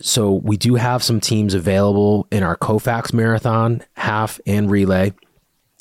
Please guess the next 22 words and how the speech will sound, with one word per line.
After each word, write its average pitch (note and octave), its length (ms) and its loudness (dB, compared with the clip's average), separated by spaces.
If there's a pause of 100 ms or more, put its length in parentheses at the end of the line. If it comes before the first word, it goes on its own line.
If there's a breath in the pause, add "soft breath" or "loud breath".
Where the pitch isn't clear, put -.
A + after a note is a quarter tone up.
(140)
teams. A2+ 340 0
They'll A2 100 0
be G#2 100 2
back, F#2+ 420 0 (360 loud breath)
uh, F#2 160 0
back F#2 280 -2
in G2+ 120 0
Denver. F#2 480 0 (420 loud breath)
And G2 580 2
exciting A#2+ 580 0
news G2+ 420 2
that G2 360 0
we G2+ 160 0
announced G2 360 0
not G2 180 0
too G2 160 0
long G2+ 240 2
ago F#2+ 300 2
was F#2+ 320 0
that F#2+ 240 0
we G2 180 0
became, G2 720 0